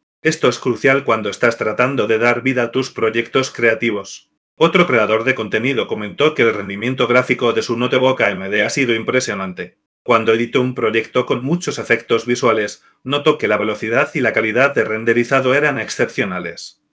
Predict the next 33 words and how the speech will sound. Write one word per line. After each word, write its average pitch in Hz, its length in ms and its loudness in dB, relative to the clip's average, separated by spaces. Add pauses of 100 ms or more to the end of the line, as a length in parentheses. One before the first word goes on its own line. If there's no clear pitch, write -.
(120)
Comparaciones 113 720 0
con 156 160 -2
otras 135 400 -4
marcas 143 440 0
populares. 120 640 0
Al 110 100 0
comparar 120 540 0
notebooks 135 560 0
A - 20 2
M 123 160 0
D 165 140 2
con 160 140 -2
otras 131 380 -2
marcas, 135 600 -2 (160)
como 127 200 0
Intel, 110 440 0 (180)
muchos 175 400 0
usuarios 131 500 2
destacan 135 440 2
la 110 100 0
relación 107 480 0
calidad-precio. 107 800 -2 (380)
Aquí 151 260 -4
te 127 160 -2
dejo 120 280 -2
un 123 120 0
resumen 131 460 -2
de 117 80 0
lo 110 160 -2
que 117 100 -2
se 110 140 -2
ha 110 100 0
dicho. 110 480 -6